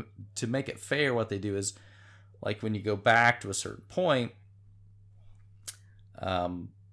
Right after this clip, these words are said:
like, the first time you fight one of those fights, if you've never fought it before, it will, like, level lock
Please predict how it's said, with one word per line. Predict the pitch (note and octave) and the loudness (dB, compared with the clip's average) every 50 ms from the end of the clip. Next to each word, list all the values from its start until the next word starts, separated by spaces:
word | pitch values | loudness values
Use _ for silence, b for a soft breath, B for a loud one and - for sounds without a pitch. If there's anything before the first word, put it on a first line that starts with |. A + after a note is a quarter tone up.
| - - | -10 -4
like, | - G#2 G#2+ | -2 -2 -2
the | - G2 | -2 -4
first | - B2+ A#2+ - - | -2 -2 -2 -2 0
time | B2 A2 A2 | 0 0 0
you | G2+ F#2+ | -2 -4
fight | - - A2+ A#2 A#2+ - | 0 2 4 4 4 2
one | - F#2+ | -2 -4
of | F#2 F#2 | -4 -4
those | F#2 - | -4 -2
fights, | - G2+ G2 - | 0 0 0 -2
if | - G2 | -6 -8
you've | G#2 G2 | -8 -6
never | G2 G2 F#2+ F#2+ F#2+ | -6 -6 -4 -4 -6
fought | - - - D2+ D#2+ F#2+ | -6 -4 -2 0 0 0
it | A#2 - | -2 -4
before, | A#2 A2 - - C3 C3+ C#3 D3 C#3+ C#3+ B B B B B B B B B - | -8 -8 -6 -4 -2 0 0 0 -2 -6 B B B B B B B B B -2
it | - G#2+ A2 - | 0 0 0 0
will, | G2 G2+ G2+ G2+ F#2+ F2+ | 0 0 0 0 0 0
like, | F2 F2 E2+ - | 0 -2 -4 -2
level | - F#2+ G2+ F#2+ F2 E2 E2+ F2 D#2 | 0 0 0 0 0 -4 -6 -6 -2
lock | D#2+ E2+ E2 D2+ - - - - | 0 2 2 2 0 -4 -10 -18